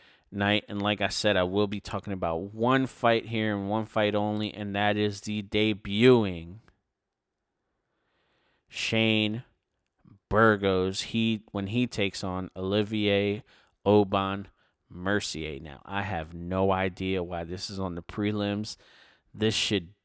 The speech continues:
definitely be the freaking co-main event. Shane Burgos' debut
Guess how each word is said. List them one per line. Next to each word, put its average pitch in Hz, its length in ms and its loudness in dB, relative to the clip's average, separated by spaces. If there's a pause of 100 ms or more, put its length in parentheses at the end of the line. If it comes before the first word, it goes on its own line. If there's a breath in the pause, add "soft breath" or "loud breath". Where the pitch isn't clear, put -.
(100)
definitely 95 920 -2 (520 soft breath)
be 107 160 0
the 95 120 -2
freaking 92 540 -6
co-main 92 480 -2
event. 87 340 -6
Shane 101 400 -2
Burgos' 104 560 0
debut 95 840 -2